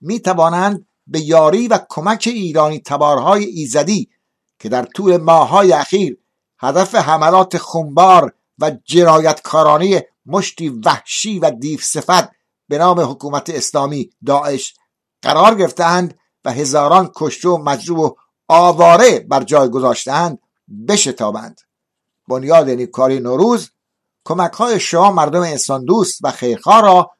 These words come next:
به طور مستقیم در اختیار ایزدی‌های ایرانی تبار قرار می‌دهد.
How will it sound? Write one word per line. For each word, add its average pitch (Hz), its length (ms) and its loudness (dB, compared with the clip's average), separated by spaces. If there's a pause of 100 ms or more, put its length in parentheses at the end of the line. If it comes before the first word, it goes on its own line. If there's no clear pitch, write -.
به 151 100 -2
طور 156 240 -2
مستقیم 165 920 -4
در 135 160 -2
اختیار 160 500 2 (300)
ایزدی‌های 139 720 -2
ایرانی 123 340 -6
تبار 135 520 -2 (300)
قرار 135 280 2
می‌دهد. 107 420 -8